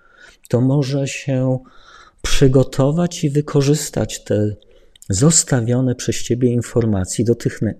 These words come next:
niecnych celów, więc bardzo tutaj duża ostrożność. Wybacz mi, że tak mówię, bo wiem, że to jakby trochę tak ogranicza tą naszą taką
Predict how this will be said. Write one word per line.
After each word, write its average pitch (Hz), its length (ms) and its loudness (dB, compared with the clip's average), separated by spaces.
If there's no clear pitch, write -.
niecnych - 540 -4
celów, 110 600 0
więc 110 280 -8
bardzo 135 560 -4
tutaj 117 440 -2
duża 107 440 -6
ostrożność. - 1080 -4
Wybacz 127 420 0
mi, 110 80 -4
że 101 120 -4
tak - 280 -8
mówię, 98 300 0
bo 113 100 -2
wiem, 131 140 2
że 135 80 -2
to 135 120 -6
jakby 113 200 -2
trochę 113 280 -2
tak - 240 -10
ogranicza 110 600 0
tą 98 180 -6
naszą 101 360 -6
taką 95 460 -6